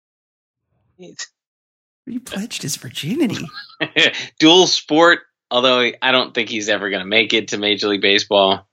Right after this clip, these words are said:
Speaker 2: What? There's a, there's a quarterback that plays baseball?
Speaker 1: He, like, toys with, like, a month in the minors.
Speaker 2: Oh, God. Oh, my God. Seattle.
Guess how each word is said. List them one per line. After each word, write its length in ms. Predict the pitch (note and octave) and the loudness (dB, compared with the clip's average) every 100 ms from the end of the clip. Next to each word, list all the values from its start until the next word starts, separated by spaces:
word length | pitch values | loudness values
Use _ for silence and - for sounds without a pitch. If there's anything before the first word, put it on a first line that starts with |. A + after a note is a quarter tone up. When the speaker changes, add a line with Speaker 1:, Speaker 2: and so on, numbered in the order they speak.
| _ _ | _ _
Speaker 2:
What? 300 | - B4 - | -14 -12 -12
There's 240 | - D#4 C#4+ | -12 -10 -8
a, 40 | - - | -10 -10
there's 180 | A3+ G3 | -6 -6
a 60 | B3 | -6
quarterback 560 | - C#4+ F4 G4 G4+ | -6 -4 -2 -4 -4
that 80 | - | -4
plays 220 | D4+ C#4 | -2 -4
baseball? 520 | C#3 A#2 D4 - G#3 C5 C#5+ - _ _ _ _ | -4 -4 -4 -2 0 0 0 -4 _ _ _ _
Speaker 1:
He, 140 | - A3 | 4 6
like, 300 | B3+ G#3 - | 4 0 -6
toys 420 | C3+ E3 F3 D#3 | 0 4 4 4
with, 100 | D3+ | 2
like, 160 | C3+ A2+ | 2 0
a 80 | |
month 480 | A#2 A#2+ B2+ C3 - - _ | -4 0 2 2 -4 -18 _
in 140 | B2 | 0
the 80 | A#2+ | 0
minors. 180 | G2+ G#3+ | 0 4
Speaker 2:
Oh, 440 | A#3 G#3+ - - F3 | 4 4 4 0 -2
God. 640 | F3+ G3+ G3 - D#3+ C#3 | 2 4 4 0 -2 -2
Oh, 140 | C#4 | -2
my 180 | A#3+ A3+ | -4 -6
God. 680 | A#2+ - G3+ G3+ F3+ C3 C3 | -10 -6 -2 0 2 0 -2
Seattle. 800 | - B3 F#3+ A#3+ B3+ A3+ D#3 | -6 -2 0 2 2 2 0